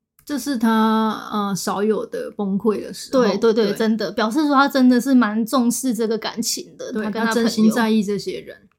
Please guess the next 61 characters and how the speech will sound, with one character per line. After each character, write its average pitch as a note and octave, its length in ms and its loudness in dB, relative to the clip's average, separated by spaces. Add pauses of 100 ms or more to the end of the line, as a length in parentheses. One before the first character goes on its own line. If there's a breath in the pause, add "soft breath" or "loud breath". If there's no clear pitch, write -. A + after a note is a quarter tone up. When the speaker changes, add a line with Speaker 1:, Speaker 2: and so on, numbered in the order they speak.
(360)
Speaker 2:
对， B3 320 2
然 A3+ 100 4
后 C4 60 8
之 C4 100 0
后 F4 120 8 (200)
我 A#3 80 2
就 C#4+ 60 2
想 G#3+ 260 0
说 C4 380 -2
，“哦， A3 260 -8
真 A#3+ 220 0
的 G#3+ 160 2
怎 G#3+ 160 -6
么 - 100 -8
会 B3+ 140 4
这 C4 200 -2
样？” A#3+ 200 2
觉 A#3+ 80 -2
得 A#3 60 0
他 B3 100 2
朋 B3+ 140 -2
友 A#3 80 -2
内 C4 160 4
心 B3 160 2
好 A3 160 0
扭 A3+ 260 -2
曲 G#3 460 -8
哦。 G#3+ 120 -10 (300 loud breath)
但 D#4 120 0
是 D4 120 2
转 B3 300 0
念 C#4+ 120 8
一 D4+ 140 6
想， A3+ 180 0
就 C4 80 6
觉 C4 140 4
得， B3+ 140 0 (260)
诶， D4+ 280 4
也 A3 220 0
是 C#4 140 0
可 C4 160 2
以 A3 80 6
理 A3 240 -4
解 - 300 -4
的， F2 180 -14
因 C#4 140 4
为 D#4 260 0 (460 soft breath)
他 C#4 380 4
朋 C4 180 2
友 A3+ 160 6
跟 A#3+ 400 4
雅 G3+ 180 -2
丽 C4 100 4
就 A#3+ 120 2
不 A3 100 -4
是 A3+ 160 -8
一 B3 80 4
起 - 260 -4
这 A3 80 -4
样 A3 200 0
子， G#3 320 -8